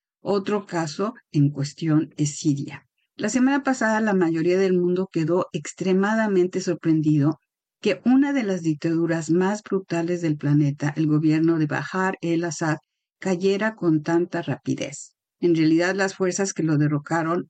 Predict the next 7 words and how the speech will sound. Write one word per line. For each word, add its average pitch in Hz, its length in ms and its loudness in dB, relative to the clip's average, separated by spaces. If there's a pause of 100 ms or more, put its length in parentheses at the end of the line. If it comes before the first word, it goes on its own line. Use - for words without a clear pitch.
aún 190 420 2
divididas, 170 720 -2 (240)
se - 220 -2
venían 220 420 2
preparando 214 640 0
durante 170 640 0
años 247 580 0